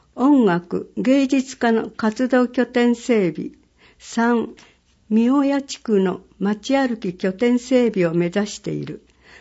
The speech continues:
現在、ベビーマッサージ、ネイル体験など各種教室、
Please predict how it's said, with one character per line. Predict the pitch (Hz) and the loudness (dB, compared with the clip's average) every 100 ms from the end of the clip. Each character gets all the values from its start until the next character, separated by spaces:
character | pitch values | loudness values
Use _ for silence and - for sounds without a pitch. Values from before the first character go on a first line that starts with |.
| _ - | _ -2
現 | 254 285 226 | 4 6 4
在、 | 190 160 - - | 2 -2 -6 -14
ベ | 233 208 220 | -2 2 4
ビ | 269 269 | 4 4
ー | |
マ | 247 | 2
ッ | 247 | 0
サ | - 262 226 | -2 -2 0
ー | 175 | -2
ジ、 | - - - - _ 220 | -6 -10 -14 -20 _ -2
ネ | 226 269 | 2 4
イ | 277 | 2
ル | 277 | 0
体 | 285 262 254 | 2 2 2
験 | 202 180 | 2 4
な | 190 196 | 4 2
ど | 165 180 _ - | -4 -10 _ -6
各 | 285 285 | -6 -6
種 | - 175 | -10 -10
教 | - 202 202 | -6 -4 -4
室、 | 190 - 190 180 | -6 -8 -6 -6